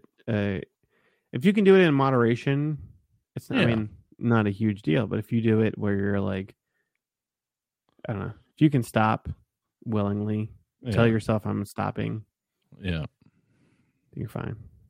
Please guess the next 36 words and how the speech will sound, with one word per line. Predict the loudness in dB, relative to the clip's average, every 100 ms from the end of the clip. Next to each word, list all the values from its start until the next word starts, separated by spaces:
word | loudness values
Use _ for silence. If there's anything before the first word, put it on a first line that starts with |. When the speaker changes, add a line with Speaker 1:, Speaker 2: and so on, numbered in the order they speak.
| _ _ _ -12
Speaker 2:
We'll |
see | -12 -12
how | -12
that | -14
goes. | -14 -16 -18 _ _ _ _ _
But | 8
anyway, | 8 8 4 0
you | 0 4
know | 4
the | 2
drill. | -2 -2 -2
If |
you | 2
made | 2
it | 2
this | -4
far, | 0 2 4 2 2
we | 4 6
love | 8 6
you. | 4 0 -4 _ _ _ _ _ -6
We | -4
appreciate | 0 0 0 -2
the | -4
support. | -6 0 0 0
The |
support | -2 6 6 4
this | -2
last | 0 0 0
week, | -2 -2 -2 -4
you | -4 -4 -4
crazy | 0 0 -2
bastards | -2 -2 -2 -10 -10 -6
listening, | -4 -4 -4 -4 -6
has | -8 -8 -10
been | -10 -10 -10
crazy. | 0 2 4 0 -6